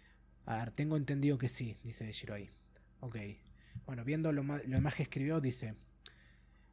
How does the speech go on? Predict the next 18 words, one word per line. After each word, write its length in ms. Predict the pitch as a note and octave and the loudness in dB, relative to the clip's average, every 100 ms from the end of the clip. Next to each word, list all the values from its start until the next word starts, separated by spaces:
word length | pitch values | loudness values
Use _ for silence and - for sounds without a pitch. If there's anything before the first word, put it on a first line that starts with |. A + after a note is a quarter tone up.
| - | -6
"Medio 260 | C#3+ E3 C3+ | 2 4 6
pobre 240 | D#3+ C#3+ | 4 4
la 100 | C3 | 2
temporada, 420 | B2+ B2 C3+ C3 | 0 0 -2 -2
al 100 | B2+ | -2
parecer. 460 | B2 A#2+ - A#2 A2 - - - - - | 0 -2 -2 -4 -4 -12 -20 -20 -20 -8
Vivimos 340 | B2+ C#3+ D3+ - | -2 0 2 0
en 100 | C3+ | 0
una 140 | C#3+ | 0
isla", 220 | C3 A#2+ | 0 0
dice 280 | A#2+ A#2+ B2+ | -2 -4 -4
el 120 | A#2+ | -4
Titanes. 640 | A#2+ A#2+ A#2+ A#2 A2 - - - - - - - - - - - | -4 -4 -4 -4 -8 -10 -18 -20 -20 -20 -20 -20 -20 -20 -20 -8
Am, 1160 | C3 B2 A#2+ A#2+ B2 B2 B2 B2 B2 B2 A#2+ A2+ - - - - - - - - - - - - - - | -4 -2 -2 0 0 0 -2 -2 -2 -2 -4 -6 -12 -20 -20 -20 -20 -20 -20 -20 -20 -20 -20 -20 -20 -20
sí, 340 | - E4 D4 | -2 2 4
no 120 | G3 C4 | 4 6
lo 100 | A#3+ | 4
sé. 340 | - C#3 A2 | 4 -4 -6